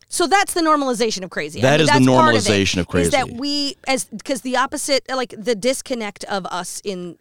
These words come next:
Speaker 1: real life
Speaker 2: Yeah.
Speaker 1: is part of what has done
Speaker 2: I,
Speaker 1: that
Speaker 2: I,
Speaker 1: as
Speaker 2: I think,
Speaker 1: well.
Speaker 2: I think that's absolutely true. And I, I, before we hit the, the, the, the, uh,
Speaker 1: Thingamajig.
Speaker 2: thingamajig, I, I wanted to get to this. I, I, I,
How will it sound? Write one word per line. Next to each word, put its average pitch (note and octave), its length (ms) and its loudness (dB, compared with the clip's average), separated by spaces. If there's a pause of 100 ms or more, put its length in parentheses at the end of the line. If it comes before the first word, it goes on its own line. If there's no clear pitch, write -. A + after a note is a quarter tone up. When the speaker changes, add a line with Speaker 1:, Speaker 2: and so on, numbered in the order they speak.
(100)
Speaker 1:
real G3+ 320 -6
life E3 460 -10 (120)
Speaker 2:
Yeah. D2+ 200 -6 (420)
Speaker 1:
is B3 180 -2
part G#3+ 340 -4
of F#3+ 140 -8
what F#3 260 -8
has F3+ 340 -12 (1080)
done F3 200 -6
Speaker 2:
I, - 20 -4
Speaker 1:
that D#3 120 -6
Speaker 2:
I, D#3 100 -2
Speaker 1:
as D3+ 40 -6
Speaker 2:
I C#3+ 80 2
think, D#3 160 0
Speaker 1:
well. D3 120 -6
Speaker 2:
I B2+ 80 2
think A#2 160 0
that's A2 180 0
absolutely F#2 340 -4
true. E2+ 220 -8
And G2 100 -2
I, A2 200 0
I, B2 80 2 (300)
before C3 360 4
we C3+ 100 4
hit A#2+ 220 0
the, G2+ 180 0
the, F#2 280 -2
the, F2+ 260 0 (560)
the, E2+ 260 -4 (420)
uh, D2 280 -6 (960)
Speaker 1:
Thingamajig. F#3 480 -8
Speaker 2:
thingamajig, G2 400 -6 (1300)
I, B2 80 -2 (140)
I D#2 140 -6
wanted D3 260 2
to A2 60 -4
get F#2+ 160 -8
to - 40 -14
this. - 260 -12
I, - 100 -10 (200)
I, A#2 120 -6 (120)
I, C3 220 0